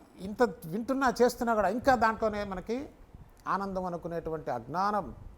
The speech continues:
భూయిష్టమైనటువంటి వ్యక్తి సుఖపడాలంటే ఏ ఏజ్లో వాడి యొక్క పరిశీలన ప్రారంభం కావాలి అన్నది మీ ప్రశ్న.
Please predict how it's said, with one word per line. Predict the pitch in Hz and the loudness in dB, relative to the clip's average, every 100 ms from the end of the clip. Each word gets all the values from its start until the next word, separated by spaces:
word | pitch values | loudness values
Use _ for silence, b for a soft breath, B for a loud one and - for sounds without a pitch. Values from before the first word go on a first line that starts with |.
| - | -16
భూయిష్టమైనటువంటి | - 160 220 - 185 180 160 160 147 131 | -4 -2 -2 -4 -6 -6 -6 -8 -10 -10
వ్యక్తి | 127 139 - 165 156 202 - - - - - - - - - - - - - - - - - - - - | -10 -12 -10 -10 -10 -12 -18 -20 -20 -20 -20 -20 -20 -20 -20 -20 -20 -20 -20 -20 -20 -20 -20 -20 -20 -18
సుఖపడాలంటే | - 143 202 196 190 180 156 135 151 185 220 - - - - - - | -10 -4 0 2 4 4 2 -4 -6 -6 -10 -18 -20 -20 -20 -20 -14
ఏ | 147 170 196 185 | -6 -2 -2 0
ఏజ్లో | 196 208 208 214 | -2 -2 -2 0
వాడి | 190 175 | 0 0
యొక్క | 165 - 160 185 - | -2 -2 -2 -2 -4
పరిశీలన | - 147 165 196 185 | -4 -4 -4 -6 -6
ప్రారంభం | 165 156 156 170 160 151 | -8 -4 -4 -4 -8 -6
కావాలి | 143 139 131 131 | -6 -4 -6 -8
అన్నది | 131 147 | -10 -10
మీ | 185 - | -12 -12
ప్రశ్న. | - - - | -14 -18 -20